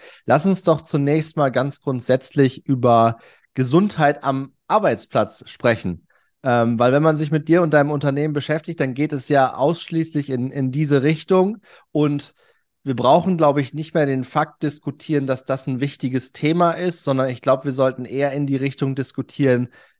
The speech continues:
Freunde da draußen, einen Obstkorb oder, ähm, kostenlos Wasser anzubieten, hat mit Gesundheit am Arbeitsplatz nichts zu tun.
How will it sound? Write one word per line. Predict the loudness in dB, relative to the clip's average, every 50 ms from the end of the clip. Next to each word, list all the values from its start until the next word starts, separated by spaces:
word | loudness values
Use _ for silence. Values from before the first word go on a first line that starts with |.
| _ _ _ _
Freunde | 2 4 4 4 4 2
da | 2 0
draußen, | 0 0 0 0 0 0 0 -4 -6 -6 -6 -6 -8 -8 -6
einen | -4 -2 -2 -2 2
Obstkorb | 2 2 2 2 -4 -12 -14 -6 0 2 2 2 2 0 _
oder, | -4 0 2 2 2 2 0 -4 _ _
ähm, | -6 -6 -6 -4 -6 -8 -10 -14 _ _ _ _
kostenlos | -4 -2 -2 -2 -2 -4 -2 0 0 0 -2 0 0
Wasser | 0 0 2 0 0 0
anzubieten, | 0 -4 -6 -6 -8 -8 -4 -2 -4 -2 -2 -4 -6 -6 -8 -16 -20 _ _
hat | -4 -4 -2
mit | -2 -6 -4 -2
Gesundheit | -2 -2 2 4 4 2 4 2 0 0 0
am | -2 -4 -2
Arbeitsplatz | -2 0 0 0 -2 -2 -6 _ -6 -6 -6 -6 -8
nichts | -8 -8 -8 -10 -18
zu | -12 -10 -10
tun. | -4 -4 -4 -4 -6 _